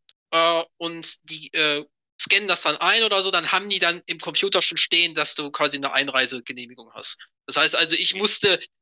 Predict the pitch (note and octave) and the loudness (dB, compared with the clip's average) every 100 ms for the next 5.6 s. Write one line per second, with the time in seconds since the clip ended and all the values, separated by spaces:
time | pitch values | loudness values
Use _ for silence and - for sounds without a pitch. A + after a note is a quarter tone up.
0 | _ E3+ F3 - - F3 F3 G3+ G#3 - | _ 0 0 -2 -4 0 2 0 0 -2
1 | G#3 G#3+ G#3+ F#3+ F3+ F3 G3+ - G3 F3+ | 0 0 -2 0 0 2 2 0 0 0
2 | F3+ F3 E3 C#3+ D3+ E3 A3 A3 A3+ A3+ | -2 0 2 2 2 2 2 2 0 -2
3 | D#3+ D#3+ D#3+ - D#3+ D#3+ D3+ - D3 E3 | -4 0 0 0 -4 -4 -6 -8 -10 -12
4 | D#3+ D#3 D3+ D3 D#3 - D3 D3 D3 C#3+ | -12 -14 -8 -4 -4 -4 -12 -2 0 0
5 | - F3 F3+ F3 - | 2 2 2 0 -2